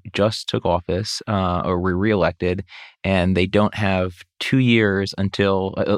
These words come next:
minimum until their next election? Um, you know, you have an environment where, where there's a complete lack of accountability. You are the furthest away from the next flashpoint of accountability, your next election.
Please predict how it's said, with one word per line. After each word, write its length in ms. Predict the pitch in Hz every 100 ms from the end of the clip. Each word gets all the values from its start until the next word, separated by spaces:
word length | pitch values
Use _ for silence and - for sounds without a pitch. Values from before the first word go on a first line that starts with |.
| -
minimum 520 | 110 120 95 90 101 - - - -
until 300 | 101 110 95
their 140 | 98
next 280 | 92 90 -
election? 640 | 90 90 - - - 101
Um, 400 | 101 90 85 87 -
you 100 | 117
know, 160 | 80 - - - _ _ _
you 140 | 131
have 140 | 143 135
an 40 |
environment 640 | 123 104 98 101 101 101 -
where, 460 | 98 92 92 95 -
where 140 | 101 98
there's 220 | 90 92 -
a 140 | 95 80
complete 480 | - 98 - 113 107 101
lack 340 | 95 92 -
of 60 | 92
accountability. 800 | - 92 90 82 80 85 98 - - -
You 100 | 98
are 60 | 98
the 60 | 92
furthest 560 | - 117 113 113 -
away 400 | 110 98 92 90
from 220 | 90 95 92
the 100 | 90
next 460 | 92 92 - - -
flashpoint 640 | - 92 90 - - 82
of 60 | 82
accountability, 560 | 85 85 80 78 76 80
your 120 | 87
next 320 | 82 - -
election. 540 | 69 58 - - 87